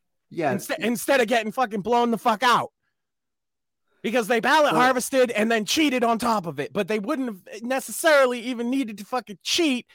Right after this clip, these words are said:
Speaker 1: But
Speaker 2: <laughs> i-, i-, if it was anybody but Donald Trump. Remember
Speaker 1: But
Speaker 2: that.
Speaker 1: But Max and Sam and Shmuley,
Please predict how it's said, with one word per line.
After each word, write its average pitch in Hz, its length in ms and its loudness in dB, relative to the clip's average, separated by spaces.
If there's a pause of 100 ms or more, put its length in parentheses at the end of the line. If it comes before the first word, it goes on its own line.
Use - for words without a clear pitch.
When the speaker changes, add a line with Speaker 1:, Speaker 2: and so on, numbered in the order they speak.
(600)
Speaker 1:
But 190 180 2
Speaker 2:
<laughs> - 0 -
i-, 302 40 4 (140)
i-, - 120 0
if 233 320 -2
it 226 80 2
was 214 120 0
anybody 240 400 0
but 214 160 -2
Donald 214 320 2
Trump. 226 320 2 (300)
Remember 226 320 2
Speaker 1:
But 196 60 2
Speaker 2:
that. 240 260 4 (340)
Speaker 1:
But 180 260 -4
Max 208 540 2
and 175 160 -6
Sam 190 460 -4
and 160 160 -6
Shmuley, 175 800 -2